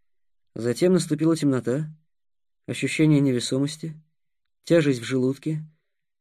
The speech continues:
По телу прошла волна теплого воздуха. Свет вспыхнул вновь. Чаша с седаками стояла среди циклопических сооружений, больше всего напоминающих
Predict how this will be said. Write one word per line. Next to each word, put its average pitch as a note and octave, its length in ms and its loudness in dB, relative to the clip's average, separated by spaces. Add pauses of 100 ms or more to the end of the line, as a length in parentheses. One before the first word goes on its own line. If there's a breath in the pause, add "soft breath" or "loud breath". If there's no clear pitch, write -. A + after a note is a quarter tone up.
(160)
По A#2+ 120 -2
телу E3+ 320 2
прошла D#3 420 2
волна D3+ 400 4
теплого D3+ 440 2
воздуха. B2 640 -2 (520)
Свет D#3+ 320 4
вспыхнул D3+ 420 0
вновь. C3 380 -4 (1300)
Чаша E3 340 0
с D3+ 60 -6
седаками C#3+ 480 2
стояла C#3+ 400 2
среди B2+ 400 -2
циклопических C#3 720 -6
сооружений, D3 680 0 (540)
больше C#3+ 320 0
всего C#3+ 280 0
напоминающих C#3+ 840 0